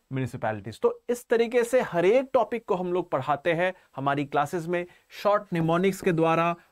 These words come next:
और आसान तरीकों से, जैसे आप इस चीज को सुनिश्चित कर सकते हो। पार्ट थ्री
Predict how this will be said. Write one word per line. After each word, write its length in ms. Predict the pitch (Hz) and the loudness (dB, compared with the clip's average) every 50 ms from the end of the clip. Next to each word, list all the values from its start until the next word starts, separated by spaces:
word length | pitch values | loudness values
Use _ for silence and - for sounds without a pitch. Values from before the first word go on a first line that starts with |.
| _ - | _ -4
और 360 | 135 143 156 160 - - - _ - | 0 2 2 2 0 -2 -6 _ -4
आसान 440 | 156 151 - - 208 202 240 240 214 | -4 -4 -2 0 0 2 2 2 2
तरीकों 380 | 196 196 170 170 175 160 165 160 | 2 2 2 2 2 0 -2 -4
से, 160 | 147 170 156 | -4 -6 -6
जैसे 300 | 135 151 135 131 - 156 | -6 -6 -6 -6 -6 -2
आप 300 | 110 120 143 143 135 - - _ _ _ - | 0 2 2 2 0 -4 -8 _ _ _ -14
इस 160 | 135 127 - - | -14 -14 -12 -10
चीज 200 | - 131 127 - | -8 -8 -8 -8
को 100 | - 139 | -10 -10
सुनिश्चित 400 | - 135 117 113 110 - 117 113 | -10 -8 -10 -10 -8 -10 -10 -8
कर 140 | - 113 104 | -8 -10 -10
सकते 320 | - 110 98 - - 104 | -10 -10 -14 -12 -10 -8
हो। 140 | 101 104 98 - | -8 -8 -4 -2
पार्ट 320 | 170 185 214 220 196 190 - | 0 2 2 0 0 0 0
थ्री 320 | 214 - 226 262 269 262 | 0 2 2 2 2 0